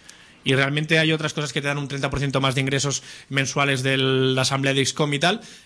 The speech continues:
y no sirven para nada porque realmente el proceso de investigación es lo más importante, porque es lo que luego te permite desarrollar con los ingenieros, construir y tal, y, y agobia mucho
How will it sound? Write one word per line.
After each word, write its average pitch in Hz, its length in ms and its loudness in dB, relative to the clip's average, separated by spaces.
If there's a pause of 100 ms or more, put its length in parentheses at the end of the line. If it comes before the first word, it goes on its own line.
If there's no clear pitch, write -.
(140)
y 123 100 2
no 127 120 2
sirven 135 320 2
para 139 160 2
nada 147 240 0
porque 143 240 -6
realmente 135 560 -4 (320)
el 135 160 -2
proceso 170 420 2
de 165 60 2
investigación 156 580 -2
es 143 80 -2
lo 139 80 -2
más 139 160 -2
importante, 117 460 -6
porque 123 240 -4
es 127 60 -6
lo 143 120 -2
que 143 160 -2 (220)
luego 139 200 4
te 143 120 0
permite 143 260 0
desarrollar 135 540 0
con 151 100 -4
los 135 140 -4
ingenieros, 135 420 0
construir 135 440 0
y 127 60 0
tal, 156 260 2 (280)
y, 131 160 2
y 135 220 2
agobia 147 340 4
mucho 170 500 -2